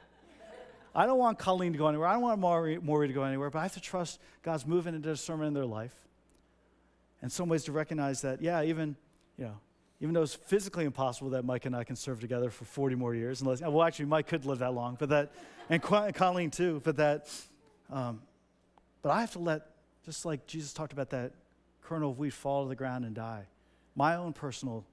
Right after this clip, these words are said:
desires, and to release them to the, their next chapter. We all need to do that as a church, though it's gonna be hard. And that's,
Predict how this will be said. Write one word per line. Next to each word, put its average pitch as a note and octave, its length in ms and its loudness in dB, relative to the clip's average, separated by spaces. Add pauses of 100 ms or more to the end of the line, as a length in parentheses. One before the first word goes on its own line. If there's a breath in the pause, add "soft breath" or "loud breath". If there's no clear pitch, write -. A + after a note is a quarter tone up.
desires, G#2 580 -8 (1080 soft breath)
and A#2 80 -10
to - 80 -10
release C#3+ 340 -2
them B2 380 -2 (140)
to C3 100 -8
the, C3 180 -4
their C#3 220 -2
next C3 220 -4
chapter. A2+ 280 -10
We C3 140 0
all E3 160 2
need D3 160 0
to D3 60 -4
do C#3+ 40 -2
that C#3 140 -2
as A#2 120 -6
a A#2 60 -12
church, - 460 -10 (440 soft breath)
though B2+ 100 -8
it's - 100 -12
gonna D3 180 -4
be C3 80 -2
hard. A#2 280 -4
And G#2+ 60 -6
that's, D3+ 260 -4